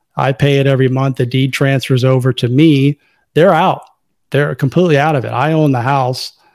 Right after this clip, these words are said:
We make the payments. If anything goes wrong with the house, we cover it. The seller can move on and, and be done with the property, which is, which is a really a lot of what we're doing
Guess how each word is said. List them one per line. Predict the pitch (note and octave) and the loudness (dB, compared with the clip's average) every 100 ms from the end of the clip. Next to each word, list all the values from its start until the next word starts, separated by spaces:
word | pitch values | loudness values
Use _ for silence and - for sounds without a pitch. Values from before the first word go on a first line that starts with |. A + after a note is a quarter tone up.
| _ _ - | _ _ -6
We | C3+ | -2
make | D3 D3+ C3+ | 0 0 0
the | B2+ | -2
payments. | C3+ C#3+ C#3+ C#3+ - | -2 -2 0 -2 -4
If | D3+ B2+ | -6 0
anything | C#3 C#3 C#3+ | 0 0 0
goes | C3+ B2 | -2 -2
wrong | B2 B2+ | -2 0
with | D3 C#3+ | 0 0
the | C3+ | -2
house, | C3+ C#3 - | 0 -2 -2
we | C3 | -4
cover | C3 - C3+ C#3+ D#3 | -2 0 0 2 2
it. | C#3+ | 0
The | A#2+ | -2
seller | - D#3 E3+ | 0 0 0
can | D#3 C#3 | 0 2
move | C#3 C3 | 2 2
on | A#2+ A#2+ A2 D3+ | 0 -2 -6 -8
and, | C3+ A#2+ | -8 -6
and | B2+ A#2 | -6 -6
be | B2+ | -6
done | A#2+ B2+ B2 | -2 -2 -2
with | B2 A2+ | -4 -8
the | |
property, | A#2 B2 B2 A#2+ A2+ G#2+ | -8 -4 -4 -4 -8 -8
which | A#2 - | -8 -6
is, | A#2 - | -8 -6
which | B2+ B2+ | -4 -2
is | B2+ A#2 - - | -2 -6 -8 -4
a | C#3 | -2
really | A#2+ B2+ D#3 C#3+ | 0 2 4 4
a | C3 | 0
lot | A#2+ B2 B2 | 0 0 0
of | A#2 | -2
what | A#2+ B2 | -4 -4
we're | A#2 | -6
doing | A2 B2 C3 A#2 A2+ | -4 -2 -2 -2 -6